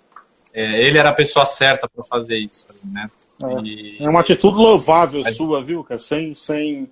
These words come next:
Speaker 2: sem puxar teu saco aqui, mas já puxando ao mesmo tempo, é, é, eu acho uma atitude correta, justa, entendeu? Já que a ideia do livro também era um livro a quatro mãos, né? Então o filho acaba, né,
Speaker 1: Uhum.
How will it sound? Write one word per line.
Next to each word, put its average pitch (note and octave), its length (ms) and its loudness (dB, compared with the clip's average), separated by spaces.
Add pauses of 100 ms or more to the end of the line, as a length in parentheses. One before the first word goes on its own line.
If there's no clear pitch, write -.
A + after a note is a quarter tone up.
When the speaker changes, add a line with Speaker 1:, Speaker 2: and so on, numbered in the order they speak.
(580)
Speaker 2:
sem D#3 260 -4
puxar D3+ 360 0
teu B2+ 200 -2
saco C#3+ 480 2
aqui, D#3 280 -2
mas B2+ 180 -2
já C3 80 2
puxando C3+ 580 -4
ao A2+ 60 -4
mesmo G#2+ 360 -8
tempo, F#3 240 0 (560)
é, C3 460 4
é, B2 360 2
eu B2 80 0
acho C3+ 180 -4
uma D#3 60 -4
atitude D3+ 960 0 (240)
correta, C#3+ 600 2
justa, B2 600 -4
entendeu? A#2 460 2
Já C#3+ 200 4
que D3 120 0
a D3 40 4
ideia C3 300 4
do B2+ 180 -2
livro B2 380 -2
também B2+ 460 -4 (360)
era C3+ 640 4
um C3+ 160 -8
livro B2+ 480 -2
a A2+ 100 0
quatro B2 520 0
mãos, C#3+ 520 0
né? D3 200 2
Então F3 300 -2
o F3 40 -10
filho E3+ 400 0
acaba, D#3+ 480 0
né, D3 120 -4
Speaker 1:
Uhum. D3 340 -8